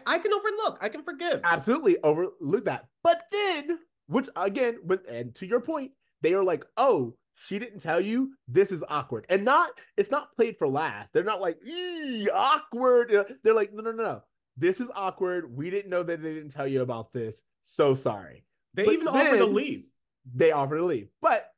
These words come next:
Speaker 2: two things happen. One, I can't remember which one of them. They go, "Um, what, what circumstances, what brought us to this free lookie?" And I was like, "Okay,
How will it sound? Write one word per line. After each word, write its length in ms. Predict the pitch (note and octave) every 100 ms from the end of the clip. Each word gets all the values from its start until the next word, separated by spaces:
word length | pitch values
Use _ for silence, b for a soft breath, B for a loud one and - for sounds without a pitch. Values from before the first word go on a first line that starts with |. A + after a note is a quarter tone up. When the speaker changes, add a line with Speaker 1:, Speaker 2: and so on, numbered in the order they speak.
| -
Speaker 2:
two 140 | C4
things 180 | G#3 E3
happen. 260 | C#3+ F#2 E2+
One, 480 | A#2 B3 G3+ D3+ F#3 _ _ _ _ _ _ _ D#3
I 60 |
can't 200 | - A#3
remember 240 | C4 A#3+ A#3
which 160 | G3+ D#3+
one 120 | C3
of 60 |
them. 180 | A#2 A#2+
They 100 | C#3+
go, 320 | D#3 C3+ C3+ _ _ _ _
"Um, 640 | D#3 D3+ D3 C#3 C3 B2 C3 _ _ _ _ A#2+ A#2 A#2 _ _ _ _ _ _
what, 800 | A#2+ A#2 C#3 G3 A#3+ - - - _ _ _ _ _ _ _ _
what 520 | A#2+ A#2+ E3 G#3 G3+ G3 _ -
circumstances, 680 | F3 F3+ F3 F3 E3 D#3+
what 180 | D3+ D#3
brought 160 | D#3 D3+
us 120 | C#3+
to 120 | D#3
this 220 | C#3+ C#3
free 420 | - D#3+ F3+ F#3+
lookie?" 580 | D#3+ C3+ C#3 C3+ E2+ - _ _ _ -
And 120 | D3+
I 120 | D#3+ D#3+
was 160 | D#3+
like, 240 | D3+ C3+ C3+
"Okay, 640 | F#3 F#3+ G3 D#3+ D3+ D#3+